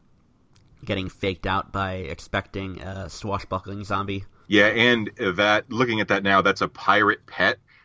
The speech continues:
Speaker 2: So that's, like, two very strong, aggressive tribes. So, you know, like, neither of them wants you to be able to block.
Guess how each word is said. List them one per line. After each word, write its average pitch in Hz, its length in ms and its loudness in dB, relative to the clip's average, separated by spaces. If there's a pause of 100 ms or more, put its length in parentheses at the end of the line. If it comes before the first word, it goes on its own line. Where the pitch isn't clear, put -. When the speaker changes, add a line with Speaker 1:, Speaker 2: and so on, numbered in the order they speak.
Speaker 2:
So - 140 -8
that's, 113 200 -2
like, 104 220 -2
two 113 400 -2
very 98 500 4
strong, 95 580 4 (140)
aggressive 95 540 0
tribes. 95 680 2 (360)
So, 98 240 4
you 92 140 2
know, 87 160 0
like, 82 280 -2 (100)
neither 120 340 8
of 104 100 2
them 107 240 4
wants 104 260 2
you 101 60 -4
to 95 60 -2
be 98 100 2
able 95 120 4
to - 80 0
block. 90 420 4